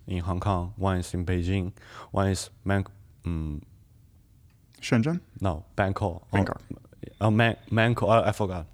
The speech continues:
Speaker 2: Okay,
Speaker 1: Uh,
Speaker 2: anyways.
Speaker 1: it's another, it's a, they are all following the one country, two system.
Speaker 2: Mm-hmm.
Speaker 1: Whatever is Bangkok.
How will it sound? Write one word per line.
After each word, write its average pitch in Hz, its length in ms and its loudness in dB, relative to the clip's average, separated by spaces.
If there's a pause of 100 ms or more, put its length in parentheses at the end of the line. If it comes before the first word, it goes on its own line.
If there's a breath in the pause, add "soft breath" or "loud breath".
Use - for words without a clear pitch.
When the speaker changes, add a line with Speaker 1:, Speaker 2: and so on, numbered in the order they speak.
Speaker 2:
Okay, 123 200 0
Speaker 1:
Uh, - 40 0
Speaker 2:
anyways. 120 280 6
Speaker 1:
it's 110 80 4
another, 120 440 6 (760 loud breath)
it's 131 160 0
a, 123 160 6 (340)
they 143 120 8
are 123 200 10 (100)
all 135 300 8
following 123 540 4
the 98 320 4 (580 soft breath)
one 113 200 4
country, 92 500 0
two 92 160 -4
system. 80 440 -4 (140)
Speaker 2:
Mm-hmm. 123 200 0 (720 soft breath)
Speaker 1:
Whatever 104 340 4
is 90 240 -2
Bangkok. 95 580 -2